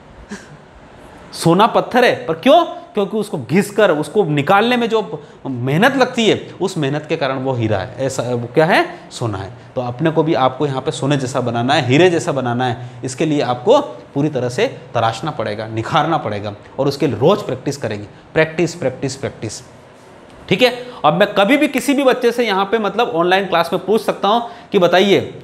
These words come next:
चलो बताइए यहाँ पे कि पहली tablet क्या है, दूसरी tablet क्या है। पहली tablet होती है एक अंक में एक अंक को जोड़ना, दूसरी tablet होती है दो अंक में दो अंक को जोड़ना, तीसरी tablet होती है चार अंक की, चार अंक की तीन संख्याओं का जोड़ और घटाओ।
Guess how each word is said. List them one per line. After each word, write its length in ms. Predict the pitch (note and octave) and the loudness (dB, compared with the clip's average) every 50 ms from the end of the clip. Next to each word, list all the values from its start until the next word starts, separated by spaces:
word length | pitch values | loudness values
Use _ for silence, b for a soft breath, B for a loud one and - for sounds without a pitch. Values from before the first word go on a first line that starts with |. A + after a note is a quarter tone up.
| - - - | -20 -4 -2
चलो 360 | E3 D3+ B2+ G3+ - - - - | 0 0 0 0 -2 -8 -2 -2
बताइए 380 | D#3+ D#3+ A3 A3+ A#3 A3+ A3 G#3 | 2 4 4 4 4 4 4 2
यहाँ 200 | F#3 E3+ F3+ F3+ | 2 2 2 2
पे 120 | F#3 G3 | 2 0
कि 140 | F#3+ - A3 | -2 -2 -4
पहली 280 | G#3 - F3 D#3 E3+ F3+ | 0 2 2 2 2 2
tablet 380 | E3+ F#3+ F3 E3+ F3 D#3+ - - | 2 2 2 2 0 -2 -2 -2
क्या 120 | D3 A#2+ | -2 -2
है, 80 | G#2+ A2+ | -2 -2
दूसरी 240 | C#3+ D#3+ - G#3 F3+ | -2 -2 -2 -2 0
tablet 300 | F#3 E3+ D3+ D#3 D3 - | 2 2 2 0 -2 0
क्या 140 | - C3 | 0 -2
है। 240 | G#2 F#2 - - - - - | -2 -2 -6 -12 -12 -2 0
पहली 180 | D#3 F#3 G#3+ | 4 4 4
tablet 280 | G#3 A3 G3 F#3 G3 F#3 | 4 4 2 2 0 0
होती 240 | G3 F3 F3+ F#3+ G3 | -2 -2 -2 -4 -4
है 60 | - | -4
एक 260 | - E3 F#3 F#3 F#3 | 0 0 0 0 0
अंक 160 | F3 F3 F3 | -2 -2 -2
में 140 | E3+ F3 F3 | -2 0 0
एक 160 | D#3+ D#3+ D#3+ | 0 0 0
अंक 140 | D#3+ E3 D3+ | -2 -2 -2
को 80 | E3 D3 | -2 0
जोड़ना, 260 | C#3+ D3 D3 D3+ C#3+ | 0 2 2 2 0
दूसरी 240 | C#3+ D3 C#3+ E3+ F3 | 0 0 -2 0 0
tablet 280 | F3+ E3+ D#3+ E3+ D#3+ | 0 2 2 2 0
होती 200 | E3 E3 D#3+ E3 | 0 0 0 -2
है 60 | E3+ D3+ | -2 0
दो 140 | C#3 D#3 | 4 4
अंक 220 | E3 E3 E3 D#3+ E3 | 4 4 2 0 -2
में 140 | D#3+ D3+ C#3 | -4 0 0
दो 100 | D3 D3+ | 0 0
अंक 140 | D3+ D3+ | 0 -2
को 180 | D3+ D3 D3 C#3 | -2 -2 -2 0
जोड़ना, 240 | C3+ C3+ B2+ B2+ A#2 | 0 2 2 0 -2
तीसरी 460 | - - - - - F#3 E3+ G3 A3+ | -2 -6 -12 -4 -4 -2 0 2 2
tablet 300 | G3+ G#3 F#3 G3 G3 G3 | 2 2 2 2 0 0
होती 220 | F#3+ F3+ F3 G3 | 0 0 0 0
है 60 | G3+ G3 | -2 0
चार 340 | G3+ - E3+ E3 F#3+ G#3 | 2 2 4 4 4 4
अंक 220 | G#3 G3 F#3 E3+ F#3 | 4 2 0 -4 -6
की, 440 | F3 - G#3+ A#3+ C4+ C#4 C#4 B B B B B B B B B _ _ - - | -6 -2 -2 0 0 -2 -4 B B B B B B B B B _ _ -2 0
चार 240 | F#3+ F3+ G3 G#3 G#3 | 2 4 4 4 2
अंक 220 | F#3 F#3 E3 F#3 | 2 0 -4 -8
की 240 | F3 F3 A3 C4 C#4+ - - - - - | -6 -4 -2 -2 -2 -4 -8 -16 -12 -6
तीन 160 | - A3 A#3 G#3+ | -4 -4 -4 -2
संख्याओं 460 | - G3 F3 E3+ E3+ F#3+ F3 F#3+ F3+ | -4 -4 -6 -4 -2 0 0 0 0
का 440 | E3+ G3+ A3+ C4+ B3+ - - - - B2+ | 2 2 2 2 2 0 -6 -10 -10 -2
जोड़ 280 | A#2+ D3+ E3 F#3 G3 | 2 4 4 6 6
और 340 | G3 G#3+ C4 C#4 - - - - | 4 2 2 0 -4 -8 -4 -4
घटाओ। 440 | C#3+ C#3+ F3 F3+ D#3+ C3+ - - | -2 0 4 4 2 2 0 -4